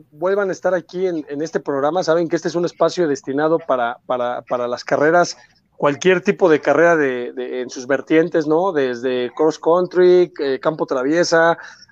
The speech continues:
obviamente, eh, carreras de, de, de este tipo de trail, de, de, de ultradistancia, que son las, las favoritas del Tiburón. Pero bueno, saben que este es un espacio para ustedes y esperemos que antes de que vayan a Tailandia o después de, de su regreso, vuelvan a, a, a estar aquí con nosotros para compartir su experiencia,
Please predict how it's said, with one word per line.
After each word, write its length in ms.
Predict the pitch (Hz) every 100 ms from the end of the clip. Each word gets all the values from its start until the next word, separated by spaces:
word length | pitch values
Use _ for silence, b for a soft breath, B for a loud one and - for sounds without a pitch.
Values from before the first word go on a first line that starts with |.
| -
obviamente, 840 | 156 175 170 170 180 170 147 127
eh, 20 | 131
carreras 480 | - 139 151 170 151
de, 260 | 131 123 123
de, 220 | 127 131
de 100 | 127
este 180 | 143 156
tipo 240 | 156 -
de 100 | 143
trail, 500 | 117 147 156 170 160
de, 320 | 135 123 120 120
de, 300 | 123 120 120
de 180 | 120 117
ultradistancia, 800 | 117 139 131 - 170 156 156
que 120 | 147 123
son 180 | 143
las, 180 | 143 - _
las 160 | 127 -
favoritas 400 | 131 131 135 131
del 160 | 131
Tiburón. 440 | 120 147 160 180 185 B B B -
Pero 160 | 170 175
bueno, 360 | 208 175 131 -
saben 280 | - 190 196
que 80 | 202
este 120 | 220
es 80 | 208
un 80 |
espacio 300 | 196 - 202
para 140 | - 151
ustedes 280 | - 208 202
y 40 |
esperemos 460 | 180 190 214 240 -
que 80 |
antes 240 | 226 226 220
de 140 | 196
que 360 | - 170 165 165
vayan 340 | 180 202 196
a 60 | 165
Tailandia 720 | 170 165 196 220 214 220 220 b b _ -
o 140 | 151
después 320 | 143 - 185
de, 220 | 185 180 156
de 140 | 151
su 140 | 156
regreso, 580 | 156 160 185 196 214 233
vuelvan 340 | 226 165 170 160
a, 160 | 131 131
a, 380 | 131 123 127
a 20 | 131
estar 200 | - 170
aquí 160 | 160 175
con 120 | 156
nosotros 300 | 156 175 185
para 220 | 156 139
compartir 560 | - 139 143 123 175 170
su 100 | 175
experiencia, 680 | - 151 151 190 208 214